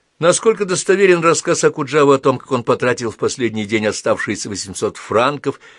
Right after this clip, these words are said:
в стриптиз-баре, сказать трудно. Склоняюсь к версии, что история эта слишком типичная для советских туристических воспоминаний о Париже,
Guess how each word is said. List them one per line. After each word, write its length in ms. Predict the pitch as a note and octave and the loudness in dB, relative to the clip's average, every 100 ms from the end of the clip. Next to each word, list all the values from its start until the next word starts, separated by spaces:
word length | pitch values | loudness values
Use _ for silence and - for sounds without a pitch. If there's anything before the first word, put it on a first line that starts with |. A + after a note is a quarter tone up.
| _ | _
в 80 | - | -12
стриптиз-баре, 800 | - A#2+ - C3 G#2 A2+ A2+ A2 | -4 -2 0 0 2 2 2 0
сказать 380 | - A2 G2 G#2 | -2 -2 -2 -2
трудно. 360 | G2+ E2 E2 - _ _ _ _ _ _ _ _ - | -4 -6 -8 -18 _ _ _ _ _ _ _ _ -18
Склоняюсь 580 | - A2 G#2+ A2+ G2+ - | -4 0 2 2 0 -2
к 80 | A2 | -2
версии, 340 | A2+ G2 G#2 | 0 0 -6
что 260 | - G#2 G2+ | -4 -4 -4
история 380 | - G#2 G2 | -2 0 2
эта 220 | F#2 F#2 - _ | 2 0 -6 _
слишком 400 | - G#2+ - G2 | -12 -10 -8 -8
типичная 580 | - G2 G2+ A#2 - G2 | -10 -12 -8 -6 -6 -6
для 140 | F2+ F2 | -6 -4
советских 480 | G2+ G#2 - F2+ | -2 -2 -4 -12
туристических 640 | A2 G2 - G#2+ - - - | -10 -10 -10 -10 -12 -12 -12
воспоминаний 560 | G#2+ - G2+ G2+ G2 F#2+ | -12 -10 -8 -6 -6 -6
о 60 | |
Париже, 400 | G2 G#2 G2+ F#2+ | -6 -8 -6 -8